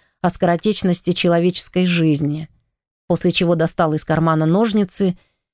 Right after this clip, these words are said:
и вырезал из газеты длинную сводку финансовых новостей. Взглянул на часы. Если прямо сейчас поехать в контору в Сити, он ещё успеет связаться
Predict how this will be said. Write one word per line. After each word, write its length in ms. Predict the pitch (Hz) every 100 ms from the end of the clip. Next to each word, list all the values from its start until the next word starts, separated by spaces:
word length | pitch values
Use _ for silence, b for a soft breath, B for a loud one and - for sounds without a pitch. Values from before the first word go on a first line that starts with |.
| _
и 100 | 202
вырезал 440 | 220 285 240 208 202
из 100 | 185
газеты 680 | 180 175 220 220 202 -
длинную 600 | 170 170 190 247 247 220
сводку 580 | 170 165 160 180 - 180
финансовых 800 | 170 165 147 151 147 165 151 -
новостей. 760 | 151 147 143 - - 135 139 - _ _ _ _ _ _ _
Взглянул 460 | 156 147 165 160 220
на 120 | 202
часы. 500 | - 170 - 147 143 - _ _ _ _ _ _ _ _ _
Если 300 | 160 170 175
прямо 280 | 160 175 170
сейчас 460 | - 185 175 143 -
поехать 460 | 156 151 139 151
в 80 | -
контору 420 | 160 156 160 151
в 100 | 143
Сити, 480 | - 233 226 160 151 _ _ _ _ _ -
он 140 | 240
ещё 240 | 254 - 214
успеет 520 | 196 - 269 262 175
связаться 760 | - 175 156 196 - 190 185